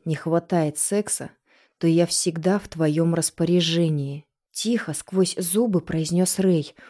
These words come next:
уверенно пробираясь вглубь зала. В голосе сквозило едва сдерживаемое раздражение. "Хорошо", просто ответила Рива. "Я согласна". Рэй споткнулся на ровном месте и застыл,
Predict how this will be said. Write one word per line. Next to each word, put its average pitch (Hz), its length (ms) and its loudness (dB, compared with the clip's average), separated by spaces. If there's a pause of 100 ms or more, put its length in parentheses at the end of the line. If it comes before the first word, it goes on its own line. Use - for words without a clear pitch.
(160)
уверенно 208 640 4
пробираясь 175 720 2
вглубь 175 420 0
зала. 160 440 0 (560)
В 214 140 0
голосе 240 460 2
сквозило 190 580 2
едва 185 420 2
сдерживаемое 190 800 2
раздражение. 180 840 0 (500)
"Хорошо", 233 580 0 (360)
просто 185 340 2
ответила 170 520 0
Рива. 151 320 -2 (300)
"Я 262 200 2
согласна". 185 640 0 (720)
Рэй 262 200 4
споткнулся 240 800 0
на 185 180 6
ровном 185 360 4
месте 196 420 2
и 156 60 0
застыл, 165 560 -2